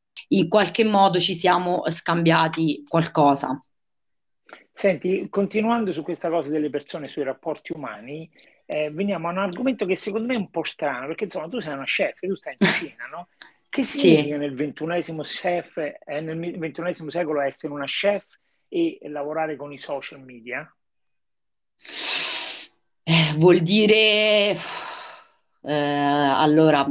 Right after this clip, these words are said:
Speaker 1: vuol dire che c'è tanta, c'è tanto mercato, c'è tanta concorrenza, bisogna saper lavorare bene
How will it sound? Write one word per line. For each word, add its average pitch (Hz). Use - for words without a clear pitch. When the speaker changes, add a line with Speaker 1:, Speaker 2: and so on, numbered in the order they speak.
Speaker 1:
vuol 170
dire 175
che 165
c'è 175
tanta, 185
c'è 165
tanto 185
mercato, 160
c'è 147
tanta 156
concorrenza, 160
bisogna 175
saper 175
lavorare 175
bene 185